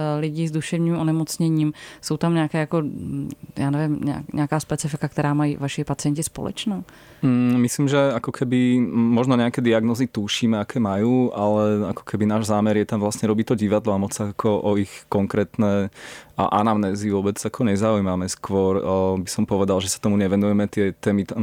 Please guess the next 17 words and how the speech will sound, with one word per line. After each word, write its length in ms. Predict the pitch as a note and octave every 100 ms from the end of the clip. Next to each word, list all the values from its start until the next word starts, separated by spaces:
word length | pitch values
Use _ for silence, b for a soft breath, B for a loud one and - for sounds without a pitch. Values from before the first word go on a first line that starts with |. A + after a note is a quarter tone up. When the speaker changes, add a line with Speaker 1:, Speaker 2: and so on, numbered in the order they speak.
| F#2+ G2+
Speaker 2:
neotvárame 640 | F#2+ G#2 - G#2+ G#2+ G#2
a 40 |
skôr 200 | - G#2
pracujeme 400 | - F2+ - G2+
na 80 | F#2+
nejakých 320 | F#2+ G2 -
ako 160 | G2+ -
keby 160 | G2 G2
čisto 320 | G#2+ - G2+
fiktívnych 560 | F#2 - G2+ G2 G#2+
veciach, 560 | F#2+ - - F#2 - G#2
na 80 | F#2+
tých 160 | G#2+
skúškach, 400 | - F#2 - G#2+
hlavne 240 | G#2 G2 G#2
na 160 | G2+
improvizáciách. 880 | F#2+ - G2 F#2+ G#2 G2 - A#2+ B2